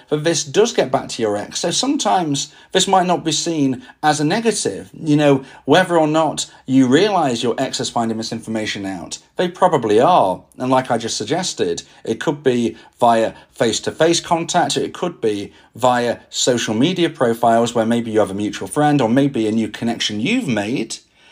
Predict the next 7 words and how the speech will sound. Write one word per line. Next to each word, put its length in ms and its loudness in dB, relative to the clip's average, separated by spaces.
has 180 2
now 500 0
actually 600 0
connected 480 -2
with 140 -2
your 200 4
ex 400 -2